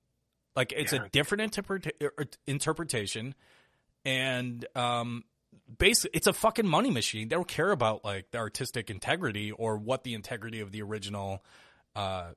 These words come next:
Speaker 1: message or character was about. Like, it's just a fucking, it's like A T M at this point.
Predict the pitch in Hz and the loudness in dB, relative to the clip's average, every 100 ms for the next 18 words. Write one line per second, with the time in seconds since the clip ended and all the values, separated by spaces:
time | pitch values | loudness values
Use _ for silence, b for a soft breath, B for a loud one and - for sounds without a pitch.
0 | _ 104 _ _ 117 101 113 151 160 160 | _ -20 _ _ -10 0 4 4 4 2
1 | 147 147 127 104 - 135 147 - 147 143 | 0 -2 -4 -4 -2 -2 0 0 0 0
2 | 127 104 95 117 151 151 123 - 131 - | 0 -4 0 2 2 -2 -8 -6 -4 -4
3 | 170 185 - 196 196 131 120 - - 135 | -4 -6 -2 -2 0 -2 -4 -6 -4 -6
4 | - _ _ _ _ - 131 185 - 139 | -8 _ _ _ _ -8 -4 -2 -2 -2
5 | 190 202 92 92 - 101 87 | 0 -2 -4 -8 -8 -10 -12